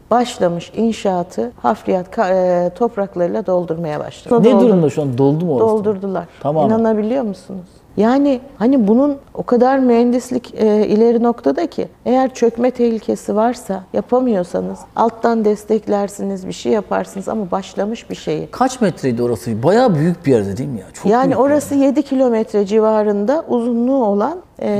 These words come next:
Speaker 2: Yo, o şeyden bahsediyorum başkanım.
Speaker 1: E, büyük tabii
Speaker 2: Yuvarlak
Speaker 1: yani
Speaker 2: olan.
Speaker 1: metro, e, metro şeyi, e, girişi olacak
Speaker 2: Herhalde
Speaker 1: yani.
Speaker 2: şu sizin binanın şeyi kadar vardır herhalde, değil
Speaker 1: Vardır.
Speaker 2: mi? Ekseni.
Speaker 1: İnanılmaz bir
Speaker 2: Orayı
Speaker 1: şey.
Speaker 2: doldurmak da kolay bir şey değil ama onu söyleyeyim yani.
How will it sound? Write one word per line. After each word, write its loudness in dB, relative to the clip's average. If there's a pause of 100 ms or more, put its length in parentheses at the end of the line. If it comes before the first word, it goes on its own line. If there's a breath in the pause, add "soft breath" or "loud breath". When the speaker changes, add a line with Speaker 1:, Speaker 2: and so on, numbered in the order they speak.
(100)
Speaker 2:
Yo, 4
o 0
şeyden -2
bahsediyorum -6
başkanım. -12
Speaker 1:
E, -2
büyük 2
tabii 2
Speaker 2:
Yuvarlak 4
Speaker 1:
yani 2
Speaker 2:
olan. 2
Speaker 1:
metro, 0 (160)
e, 0
metro -2
şeyi, 0 (100)
e, 0
girişi 0
olacak 2
Speaker 2:
Herhalde 0
Speaker 1:
yani. -2
Speaker 2:
şu -4
sizin -2
binanın 2
şeyi -2
kadar 0
vardır -2
herhalde, 2
değil -6
Speaker 1:
Vardır. -4 (100)
Speaker 2:
mi? -14
Ekseni. -16 (200)
Speaker 1:
İnanılmaz -4 (120)
bir -2
Speaker 2:
Orayı 4
Speaker 1:
şey. 0
Speaker 2:
doldurmak 0
da -4
kolay 0
bir -8
şey -6
değil -4
ama -8
onu -6
söyleyeyim -8
yani. -10